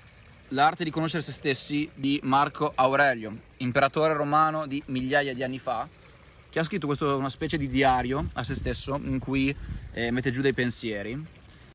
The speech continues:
E, e da questo libro possiamo imparare delle regole universali importantissime, che sono ancora valide adesso, migliaia e migliaia di anni dopo.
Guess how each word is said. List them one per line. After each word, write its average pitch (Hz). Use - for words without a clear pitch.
E, 123
e -
da 160
questo 208
libro 160
possiamo 156
imparare 147
delle 131
regole 175
universali 160
importantissime, 143
che -
sono 156
ancora 151
valide 151
adesso, 123
migliaia 151
e 135
migliaia 139
di 123
anni 127
dopo. 101